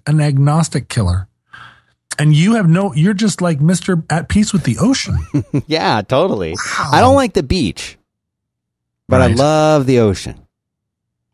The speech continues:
Speaker 2: Love
Speaker 1: Wow.
Speaker 2: boats, love boating. When I was a kid, I was in, uh, summer camp, and they, one of the things they taught you, wa-,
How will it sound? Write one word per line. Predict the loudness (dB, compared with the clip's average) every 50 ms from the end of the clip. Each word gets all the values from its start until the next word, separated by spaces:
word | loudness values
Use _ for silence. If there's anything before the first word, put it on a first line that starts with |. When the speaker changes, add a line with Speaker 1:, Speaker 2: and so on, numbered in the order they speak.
| _
Speaker 2:
Love | -4 -2 0 0 0 0
Speaker 1:
Wow. | 0 0
Speaker 2:
boats, | 0 2 0 0 -2 -4 -6 -4
love | -4 -4 -4 -4
boating. | -4 -2 -2 -2 -2 -4 -6 -8 -10 _ _ _ _ _ _ _ _ _ _ _ _ _ _ _ _ _ _ _ _ _ _ _ _
When | -2 -2
I | 0
was | 0 -2
a | -4
kid, | -6 -4 -2 0 0 2
I | 0 0
was | 0 0 -2 -2 -2
in, | -2 -2 -2
uh, | -2 -2 -2
summer | -4 -4 -4 -4 -2 -2 -2
camp, | -4 -6 -10 -10 -10 -12 -14 _ _ _ _ _ _ _ _ _ _ _ _ _ _ -4
and | -2 -2 -2
they, | -2 -2 -2 -2 0 0 0 -2 -2 -4 -4
one | -4 -2 -2
of | -2 -2
the |
things | -4 -4 -4 -4 -2 -2
they | -4 -6
taught | -8 -6 -6 -6 -6 -6 -6
you, | -6 -4
wa-, | -4 -6